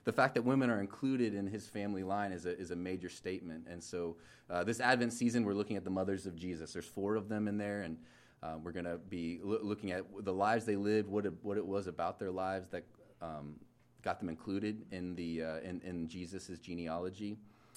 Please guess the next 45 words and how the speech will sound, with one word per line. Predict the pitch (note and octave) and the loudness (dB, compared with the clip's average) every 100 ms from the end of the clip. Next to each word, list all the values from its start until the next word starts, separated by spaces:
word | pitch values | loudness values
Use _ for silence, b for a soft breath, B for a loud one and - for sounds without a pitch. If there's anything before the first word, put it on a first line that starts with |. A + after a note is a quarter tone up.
| B - | B -10
And, | E2+ D#2+ | -6 -4
uh, | F2 | -2
our | F2 G2+ | 2 2
prayer | B2+ | 4
is | A#2 | 4
that | A2+ | 6
we | A#2 | 6
know | A#2 A2+ | 6 4
Jesus | A2+ G#2+ G#2+ | 0 -4 -4
more. | G#2+ A2 F2 E2 | -2 0 0 -4
If | F#2+ | -4
we | G2+ | -2
wanna | G2+ F#2 | -2 -4
follow | - F#2+ A2 | 0 2 2
him, | G#2+ G#2+ G2+ | 2 0 0
we | |
need | G2 F#2+ | 0 -2
to | F2+ | -4
know | F2 | -2
him. | F2+ E2+ E2 E2 b b b | -2 -6 -10 -14 b b b
And | E2 | -10
so | E2+ | -6
our | E2 | -4
prayer | - F2+ | -2 -2
is | E2+ | -2
that | E2 | -4
we'll | E2+ | -2
know | E2+ F2 | -2 -2
him | F2 E2 | -2 -2
more | E2 D#2+ D#2+ | 0 0 -2
as | D#2+ | -4
we | F2 E2 E2 | -4 -4 -4
know | E2 D#2 | -6 -6
his, | E2+ D2+ - | -8 -10 -14
his | F#2 D#2 - | -12 -12 -8
kind | E2+ | -8
of | D2+ | -8
family | - D#2+ D#2 | -8 -6 -6
background. | D2 D2+ D2 D#2 C#2+ D2+ - - _ _ _ _ _ - - | -6 -8 -8 -10 -10 -10 -14 -20 _ _ _ _ _ -14 -2
Uh, | F2+ | 0
this | F#2+ G#2 | 0 4
morning, | C3 D3+ B2 | 8 8 10
I'm | A#2+ | 10
not | A#2 - | 8 6
preaching. | D#3 A#2+ C3 | 4 6 4